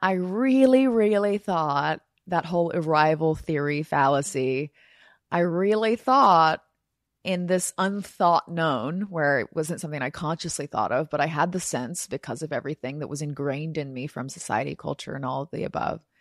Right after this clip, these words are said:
that once I became an actress, you couldn't fucking not see me anymore. Right? <laughs> Once I dot, dot, dot. And that's, that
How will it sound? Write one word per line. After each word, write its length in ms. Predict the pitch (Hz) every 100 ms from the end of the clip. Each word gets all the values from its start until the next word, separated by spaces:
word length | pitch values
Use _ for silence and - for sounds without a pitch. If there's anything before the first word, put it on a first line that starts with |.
| _ _ _ _ _ _ _ _ _
that 140 | - -
once 420 | 175 254 330 -
I 80 | 302
became 380 | 285 - 226
an 100 | 220
actress, 720 | 202 160 - 160 120 - - - _ _ _ _ _
you 140 | - 185
couldn't 680 | - - 277 - 294 302 285 - _
fucking 680 | - - 277 247 262 240 220
not 300 | 208 185 -
see 360 | - - 196
me 220 | 175 170 165
anymore. 640 | 151 156 147 127 110 104 _ _ _ _ _ _ _ _ _
Right? 460 | - 180 190 240 254
<laughs> 240 | 302 320 196
Once 480 | 185 247 339 392 320
I 300 | 277 269 262
dot, 400 | 214 208 214 -
dot, 320 | 180 180 -
dot. 320 | 160 95 92 - - - - - - -
And 580 | 196 190 185 185 185 170 _ _
that's, 320 | 175 175 190 196 170 -
that 400 | 196 220 254